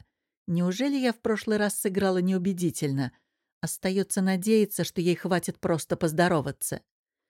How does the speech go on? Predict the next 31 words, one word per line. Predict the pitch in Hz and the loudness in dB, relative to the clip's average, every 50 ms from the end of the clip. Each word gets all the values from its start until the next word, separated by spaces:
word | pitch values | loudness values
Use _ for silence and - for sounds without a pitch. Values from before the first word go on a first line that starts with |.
| _ _ _ _ _ _ _ | _ _ _ _ _ _ _
Девушка | 160 160 151 175 226 285 294 - - 254 | -4 0 2 2 0 0 -2 -4 -4 -4
сидела | 226 - - 214 190 208 196 196 | -4 -2 -2 2 2 4 4 4
в | 180 175 | 2 0
гостиной, | 180 185 185 - - - - 254 262 233 220 220 | 0 0 0 -2 -4 -2 -2 0 2 2 2 2
положив | - 175 170 170 165 165 175 151 | 0 0 0 2 2 0 -2 -2
голову | 151 160 185 190 190 190 180 190 | 0 2 2 2 4 2 2 0
на | 175 170 | -2 -2
плечо | - 156 147 - - 160 | -2 -4 -4 -2 -2 -2
блондина, | 143 165 170 170 175 175 220 240 233 220 220 - _ _ _ _ _ _ | 0 0 0 0 0 0 2 2 2 2 0 -4 _ _ _ _ _ _
и | - 220 | -4 -4
что-то | - - - 311 311 - 262 | -4 -4 -4 -4 -4 -4 -4
шептала | - - 240 - - - 226 208 202 | -4 -4 -6 -6 -2 0 0 2 2
ему | 202 190 208 196 202 202 | 2 2 2 2 4 2
на | 196 190 160 139 143 | 2 2 0 0 -2
ухо. | 139 135 - - - - - _ _ _ _ _ _ _ _ _ _ _ - | -2 -4 -8 -12 -14 -14 -16 _ _ _ _ _ _ _ _ _ _ _ 2
У | 160 | 2
окна | 156 151 - - 175 165 156 | 2 2 2 0 0 0 0
стоял | - - 170 165 160 160 | 0 2 2 4 4 2
Кайнер, | 151 - 202 190 190 180 170 165 - | 2 2 2 2 4 2 2 2 2
разглядывая | 160 160 160 156 160 156 170 165 156 151 147 165 165 165 | 2 0 0 0 2 2 2 4 2 2 2 4 2 2
двор. | 160 143 156 160 139 - - - _ _ _ _ _ _ _ _ _ _ - | 2 2 2 2 2 0 -4 -14 _ _ _ _ _ _ _ _ _ _ 0
Неделю | 147 143 151 131 156 151 147 156 | 0 0 2 2 2 2 2 2
назад | 156 156 156 151 - 190 180 - | 2 2 0 0 0 -2 -2 -2
растаял | 165 165 160 - - 208 196 190 185 | -2 -4 -4 -2 -2 0 0 0 -2
последний | - 208 185 - - 208 196 196 185 202 202 | -2 -4 -6 -4 0 0 0 2 2 0 0
снег, | 202 - - 233 220 208 - - - _ _ _ _ _ _ - | 0 0 0 2 2 2 0 -2 -10 _ _ _ _ _ _ -6
оставив | 180 175 - - - 208 190 175 185 | -4 -4 -4 0 2 2 2 2 0
за | 175 170 180 | 0 -2 -4
собой | 170 - 185 175 175 175 170 | 0 0 0 2 2 2 2
влажную | 170 180 180 180 - - 180 180 180 | 2 2 2 2 0 2 2 2 2
землю, | 175 - 226 220 202 190 190 190 | 2 2 2 4 4 4 2 2